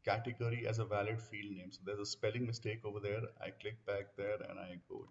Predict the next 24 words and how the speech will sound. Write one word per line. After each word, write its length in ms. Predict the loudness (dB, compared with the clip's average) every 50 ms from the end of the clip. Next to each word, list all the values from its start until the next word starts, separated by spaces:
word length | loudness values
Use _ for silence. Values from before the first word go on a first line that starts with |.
| -12
change 480 | -12 -8 -6 -4 -2 -2 -2 -4 -4 -6
it 100 | -8 -10 -14 -20 -16 -12
to 180 | -12 -10 -8 -8
C 280 | -8 -8 -8 -10 -12 -12 -12 -12
A 280 | -12 -12 -12 -12 _
T 260 | -10 -10 -10 -10 -12 -14 -12
E 300 | -10 -8 -6 -6 -8 -8 -12 -18 -20 _ _ _ _ _ _ -20 -20 _ _ _ _ _ _
and 200 | -12 -12 -10 -10 -4 0
carry 320 | 2 2 2 2 2 2
out 160 | 2 2 2
the 80 | -2 -4
same, 460 | -4 -2 -2 0 0 0 -2 -4 -6 -10 -14 -20 _ _ _ -10
the 60 | -8
same 300 | -6 -2 -2 -2 -2 -2
change 380 | -4 -2 -2 -2 0 -2 -2 -2
here 180 | -2 0 0 0 -2 -4
as 140 | -4 -4 0
well. 180 | 2 2 2 2 0 -4 -8 -8 -8
Click 160 | -8 -6 -2 0
on 180 | 0 2 2 0
OK, 440 | 0 -2 0 2 2 2 2 2 0 -2 -8 _ _ _ _ _ _ _ _ _ _ _ -2
click 180 | 0 0 4 4
on 140 | 4 4 4
OK, 400 | 0 -2 -2 -2 -2 -2 -2